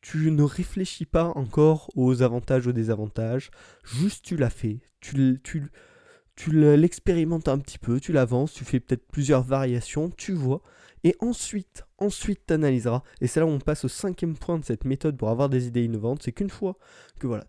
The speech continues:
tu as su, euh, couper ton cerveau de l'idée de mauvaise idée, que t'as su t'inspirer un petit peu partout de ce qui t'entoure, que t'as su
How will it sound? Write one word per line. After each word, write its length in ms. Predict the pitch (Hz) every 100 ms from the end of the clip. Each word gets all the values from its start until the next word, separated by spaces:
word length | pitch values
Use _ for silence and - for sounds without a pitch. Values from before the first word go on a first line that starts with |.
| _
tu 160 | -
as 80 | 143
su, 440 | 156 - 170 170 - _ _ _ _ _ _ -
euh, 240 | 113 - -
couper 320 | - 175 208
ton 180 | - 165
cerveau 340 | - 139 147
de 40 | 139
l'idée 280 | 135 131
de 60 | 123
mauvaise 300 | 123 117 107
idée, 260 | 101 101 92 _ _ _ _ -
que 80 |
t'as 160 | 123 139
su 300 | - - 190
t'inspirer 600 | - 185 - - 185 190
un 120 | 147
petit 200 | 156 -
peu 140 | - 180
partout 420 | 175 - - 170
de 80 | 143
ce 180 | - -
qui 80 | -
t'entoure, 500 | 147 139 127 - - - -
que 80 | -
t'as 140 | 180
su 260 | 175 175 165